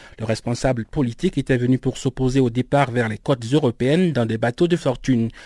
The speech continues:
un phénomène qu'on appelle la harga. Face à des associations, des journalistes, des représentants de différents services sécuritaires et d'autres membres du gouvernement,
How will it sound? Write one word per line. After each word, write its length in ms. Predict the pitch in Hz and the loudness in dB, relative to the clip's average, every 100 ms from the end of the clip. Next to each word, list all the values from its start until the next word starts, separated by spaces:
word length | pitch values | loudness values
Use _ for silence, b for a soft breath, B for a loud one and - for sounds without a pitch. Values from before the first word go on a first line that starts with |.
| B | B
un 120 | - 123 | -6 -4
phénomène 420 | 113 120 156 185 | 0 2 2 2
qu'on 160 | 117 | 0
appelle 360 | 107 - 170 180 | -2 0 0 2
la 200 | 156 147 | 2 2
harga. 440 | 143 120 110 - - B B - | 2 -2 -6 -14 -14 B B -20
Face 260 | - 190 175 | 0 2 2
à 60 | |
des 220 | 143 139 | 2 4
associations, 720 | 139 - 123 117 113 165 208 185 | 2 -2 -6 -4 -2 0 0 2
des 160 | 120 | 0
journalistes, 600 | 110 117 104 127 208 - | 2 0 0 0 0 -2
des 200 | 123 123 | 0 2
représentants 460 | 123 131 131 135 147 | 2 0 -2 0 0
de 80 | 139 | 0
différents 360 | 131 - 139 | -2 -2 -2
services 440 | 135 120 127 131 113 | -2 -2 -2 -4 -6
sécuritaires 760 | - 156 113 110 - 185 - B B - | -6 -6 -6 -4 2 2 0 B B -2
et 60 | |
d'autres 260 | 127 165 147 | 2 2 4
membres 340 | 151 143 120 | 4 4 0
du 120 | 113 | -2
gouvernement, 600 | 156 147 110 110 127 214 | 2 2 0 2 2 2